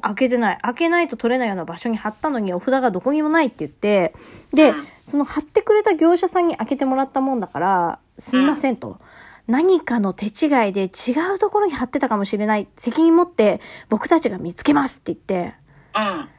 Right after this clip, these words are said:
Speaker 1: その後もなんかいろんな場所を屋根開けてくれたんだって。
Speaker 2: うん。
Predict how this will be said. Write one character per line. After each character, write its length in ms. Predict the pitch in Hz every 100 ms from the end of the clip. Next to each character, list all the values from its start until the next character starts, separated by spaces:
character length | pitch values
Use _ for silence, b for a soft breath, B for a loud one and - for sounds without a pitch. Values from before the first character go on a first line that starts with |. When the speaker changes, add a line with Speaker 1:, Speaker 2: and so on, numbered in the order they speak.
| _
Speaker 1:
そ 160 | - 285
の 200 | 339 320
後 220 | 320 240
も 280 | 196 190 185
な 100 | 208
ん 20 |
か 120 | - -
い 140 | 240
ろ 140 | 330
ん 80 | 370
な 100 | 370
場 100 | 349
所 160 | - 311
を 60 | 262
屋 160 | 277
根 120 | 311
開 100 | 170
け 80 | 208
て 100 | 208
く 80 | 233
れ 80 | 226
た 80 | 220
ん 60 |
だ 80 | 170
っ 20 |
て。 220 | - 135 - _ _ _ _
Speaker 2:
う 60 | -
ん。 280 | - -